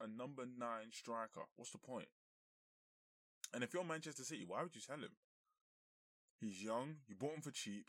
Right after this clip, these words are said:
he produces whenever he plays. Why get rid? Unless he's pushing for the move, saying that he's not starting. Ah. Unless he thinks that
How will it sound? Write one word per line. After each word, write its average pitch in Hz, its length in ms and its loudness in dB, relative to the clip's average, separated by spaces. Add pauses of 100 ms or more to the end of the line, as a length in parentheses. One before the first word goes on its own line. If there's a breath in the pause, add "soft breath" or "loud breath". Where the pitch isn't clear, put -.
he 113 80 -6
produces 113 500 -2
whenever 113 320 0
he 107 60 0
plays. 95 500 0
Why 139 200 0
get - 160 -4 (100)
rid? 156 240 -4 (560 loud breath)
Unless 131 260 4
he's 160 180 0
pushing 139 340 -2
for 120 80 -2
the 107 80 0
move, 117 280 -2
saying 98 260 -2
that 82 140 -2
he's 107 200 -6
not 85 160 -6
starting. - 500 0 (1800)
Ah. 92 1200 2 (1300)
Unless 107 560 2
he 135 240 0 (100)
thinks 101 340 -2
that - 180 0